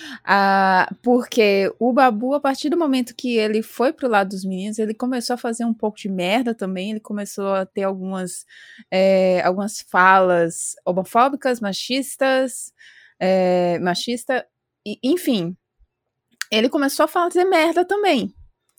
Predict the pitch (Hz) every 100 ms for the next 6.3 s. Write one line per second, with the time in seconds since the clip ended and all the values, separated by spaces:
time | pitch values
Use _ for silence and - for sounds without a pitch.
0 | _ _ _ _ 190 233 262 - - 220
1 | 240 226 226 208 _ _ 214 262 240 233
2 | 240 - 233 180 220 214 214 233 208 214
3 | 214 208 214 208 208 208 214 202 208 190
4 | - 202 190 185 175 165 196 _ _ -
5 | - - 208 214 240 226 - 196 180 185
6 | 180 170 175